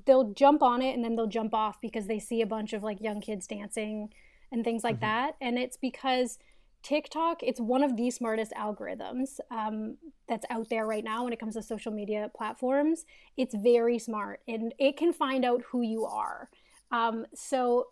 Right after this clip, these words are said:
Speaker 1: the more that you interact, and I don't just mean pressing like or commenting or sharing, the longer you watch a video, it picks up on that.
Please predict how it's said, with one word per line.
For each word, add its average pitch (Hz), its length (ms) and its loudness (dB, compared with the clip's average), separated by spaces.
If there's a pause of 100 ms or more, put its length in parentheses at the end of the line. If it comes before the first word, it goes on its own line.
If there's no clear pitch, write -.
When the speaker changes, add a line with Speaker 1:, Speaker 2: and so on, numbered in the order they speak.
Speaker 1:
the 269 160 0
more 269 300 6
that 330 120 2
you 302 120 -2
interact, 226 720 -2
and 254 100 -2
I 254 60 2
don't 262 180 4
just 285 160 -2
mean 240 420 -2
pressing 233 380 -6
like 226 280 -2
or 233 80 -8
commenting 226 520 -6
or 208 120 -10
sharing, 214 580 -6 (260)
the 240 100 2
longer 254 440 4
you 254 180 2
watch 240 240 0
a 247 60 -2
video, 233 560 0
it 240 180 -4
picks - 300 -8
up 202 160 -8
on 233 140 -4
that. 294 260 -6